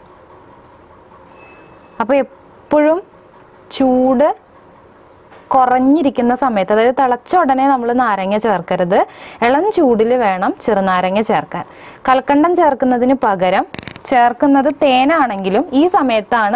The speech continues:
നമുക്ക് തേൻ ആഡ് ചെയ്യാൻ പാടുള്ളൂ ട്ടോ. വല്ലാത്ത ചൂടിൽ തേൻ ചേർക്കാറില്ല.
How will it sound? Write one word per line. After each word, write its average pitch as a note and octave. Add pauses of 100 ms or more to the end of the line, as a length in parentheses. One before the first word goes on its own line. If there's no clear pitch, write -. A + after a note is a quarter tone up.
നമുക്ക് A3 (400)
തേൻ A#3
ആഡ് G#3
ചെയ്യാൻ G#3+
പാടുള്ളൂ E3+
ട്ടോ. G3 (100)
വല്ലാത്ത G3+ (100)
ചൂടിൽ G#3 (100)
തേൻ G3
ചേർക്കാറില്ല. F3+